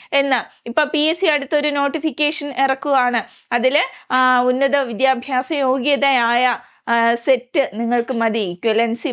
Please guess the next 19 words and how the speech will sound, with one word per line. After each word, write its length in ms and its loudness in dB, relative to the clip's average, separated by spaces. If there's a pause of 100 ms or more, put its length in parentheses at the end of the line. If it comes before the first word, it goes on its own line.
പറയുവാണെങ്കിൽ 760 0 (300)
നിങ്ങൾക്ക് 260 -4
അവിടെ 200 2 (460)
എന്തില്ല, 320 0 (480)
ആ, 40 0 (100)
വളരെ 320 0
പ്രയാസമൊന്നുമില്ല, 1000 -2 (560)
അല്ലേ? 180 2 (720)
അപ്പൊ 200 -4
സെറ്റ് 340 2 (200)
എന്ന് 180 -4
പറയുന്ന 480 0 (380)
എക്സാമിനേഷൻ 840 0 (300)
നിങ്ങൾ 220 2 (180)
പി 100 2 (200)
ജി 140 2 (260)
കഴിഞ്ഞ, 360 0 (300)
ബി 100 -2 (120)
എഡ് 180 0